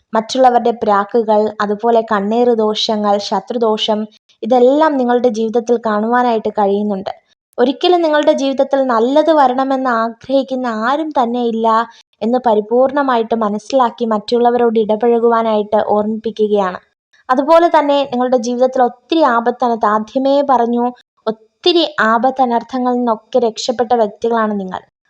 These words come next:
ആ വ്യക്തികളായ നിങ്ങളുടെ ജീവിതത്തിലേക്ക് അനുഗ്രഹങ്ങൾ കടന്നു വരുവാനായിട്ട് ഒരല്പം കാലതാമസം നിങ്ങൾ നേരിടേണ്ടതായിട്ട് വരും. അതായത് എന്തൊക്കെ ബുദ്ധിമുട്ടുകളാണോ അനുഭവിക്കുന്നത്, എന്തൊക്കെ വേദനകളാണോ നിങ്ങൾ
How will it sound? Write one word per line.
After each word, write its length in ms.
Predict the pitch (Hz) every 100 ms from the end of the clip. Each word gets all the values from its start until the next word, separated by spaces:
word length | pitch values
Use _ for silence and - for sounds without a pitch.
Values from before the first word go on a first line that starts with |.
| -
ആ 140 | 277
വ്യക്തികളായ 640 | 349 320 - 302 302 294 294
നിങ്ങളുടെ 380 | 269 254 262 269 240
ജീവിതത്തിലേക്ക് 640 | 240 247 254 254 233 240 226 -
അനുഗ്രഹങ്ങൾ 680 | 214 226 - 269 262 254 247 240
കടന്നു 260 | 214 208 254
വരുവാനായിട്ട് 800 | 254 226 220 214 208 202 214 214 214 - _ -
ഒരല്പം 540 | 226 233 226 - 302
കാലതാമസം 800 | 269 220 214 220 240 220 214 214
നിങ്ങൾ 240 | 214 208 208
നേരിടേണ്ടതായിട്ട് 880 | 208 202 202 214 208 208 196 196
വരും. 240 | 190 180 - _ _ _ _ -
അതായത് 560 | 233 247 269 247 240 254 - _ _
എന്തൊക്കെ 400 | 226 240 294 302
ബുദ്ധിമുട്ടുകളാണോ 840 | 320 254 214 269 254 262 254 247 247
അനുഭവിക്കുന്നത്, 960 | 214 214 233 233 226 220 220 220 226 233 _ _ _ 214
എന്തൊക്കെ 400 | 233 302 311 311
വേദനകളാണോ 800 | 240 226 254 277 262 233 233
നിങ്ങൾ 240 | 226 220